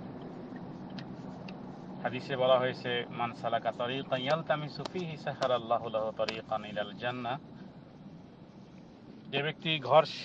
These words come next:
ঘর থেকে বের হবে ইলমে দ্বীন শিক্ষা অর্জন করার জন্য, তার জন্য সমস্ত মাখলুকাত, অন্য হাদিসে এসেছে গর্তের পিপিলিকা সমুদ্রে মাছ পর্যন্ত তার জন্য দোয়া করে।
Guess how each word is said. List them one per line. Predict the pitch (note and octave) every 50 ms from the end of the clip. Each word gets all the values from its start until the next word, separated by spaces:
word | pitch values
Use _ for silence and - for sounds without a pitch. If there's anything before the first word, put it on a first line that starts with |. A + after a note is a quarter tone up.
| - - - - C3
ঘর | B2+ C3 D3
থেকে | - - E3+ C#3+ D3+ C#3
বের | C3+ C#3 C3 C3
হবে | B2+ B2 A#2 C3+ D#3 E3+ D#3+ C#3
ইলমে | B2+ B2+ C3+ C3+
দ্বীন | C#3+ F3 F#3 F#3 F#3 - - -
শিক্ষা | - D3+ C3+ - - C#3+
অর্জন | C3 B2 A#2 A2+ A#2+ A#2
করার | A2 - A2+ A2+ A2 A2
জন্য, | G#2+ C3 C#3 D#3 E3+ F#3 F3 -
তার | D3+ C#3 C#3 C#3 C3+ B2+ - - - - - - - - - - A2+ A2+
জন্য | B2+ B2 B2 A#2+ A#2+ B2 B2 B2+ B2+ B2+ B2 - - - - - - - - - - - - - - - - - - - - - - - - - - - - - - - - - - - - - - - - - -
সমস্ত | - F3 F3 G3+ F#3 - -
মাখলুকাত, | F3 D#3 D3 C3 - C#3+ C#3+ C#3+ C#3+ - - D3+ C#3+ B2 - - - - - - - - - -
অন্য | B2 B2 B2 B2+
হাদিসে | B2 A#2+ A#2 B2+ A#2+ B2+
এসেছে | B2 G#2+ B2 A#2 - - B2
গর্তের | A2 B2+ B2+ - - D3+ C#3+ C#3 -
পিপিলিকা | C#3 C#3 - C3+ B2 C3 A#2+ C3 B2 A#2
সমুদ্রে | - C3 B2 B2 A#2+ G#2+ B2 B2
মাছ | A#2+ C#3+ E3 D#3 -
পর্যন্ত | - C#3 B2 B2 A#2 A#2 A2+ G#2+ - A#2 G#2+
তার | - G#2+ G#2 G2
জন্য | A2 A2+ A#2+ A#2+ B2+
দোয়া | C#3 D3 D3+
করে। | D3 D3 D#3 D3+ F3 G3